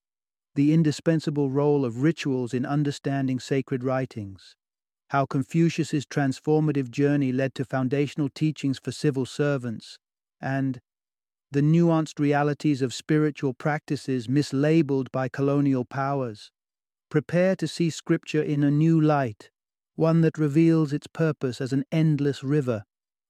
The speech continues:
nurturing and guiding humanity. Part one.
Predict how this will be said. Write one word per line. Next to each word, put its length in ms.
nurturing 680
and 180
guiding 460
humanity. 720
Part 360
one. 320